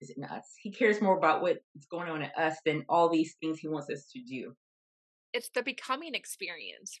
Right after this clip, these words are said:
Speaker 2: right? It's
Speaker 1: Yes, yes.
Speaker 2: becoming the person that is capable of fulfilling the vision that he's given us. And that doesn't happen overnight. It happens by letting down chains that we have to set down. It happens with, you know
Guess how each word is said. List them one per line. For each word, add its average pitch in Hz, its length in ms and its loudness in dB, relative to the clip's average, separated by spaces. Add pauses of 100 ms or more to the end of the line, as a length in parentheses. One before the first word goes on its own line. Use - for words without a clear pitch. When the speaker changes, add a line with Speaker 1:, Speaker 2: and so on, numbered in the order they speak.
Speaker 2:
right? 214 180 0
It's - 320 0 (120)
Speaker 1:
Yes, 233 100 -10 (100)
yes. - 100 -6
Speaker 2:
becoming 233 540 -4
the 220 80 -4 (140)
person 190 540 -8 (100)
that 202 120 -2
is 202 120 -10
capable 214 680 -10
of - 140 -8
fulfilling 202 480 -10
the 190 60 -10
vision 196 300 -8
that 180 120 -10
he's 180 180 -14
given 190 220 -10
us. - 300 -14 (420)
And 226 140 0
that 226 100 2
doesn't 262 320 -4
happen 247 220 -8
overnight. 151 460 -12 (180)
It 220 100 -2
happens 214 460 -4
by 196 320 0
letting 208 400 -4
down 214 240 -4
chains 202 480 -10
that - 120 -4
we 190 120 -10
have 190 180 -10
to - 80 -18
set 196 240 -8
down. 196 320 0
It 170 80 -10 (160)
happens 202 400 -10
with, 208 160 -2 (520)
you 220 100 -6
know 214 240 -4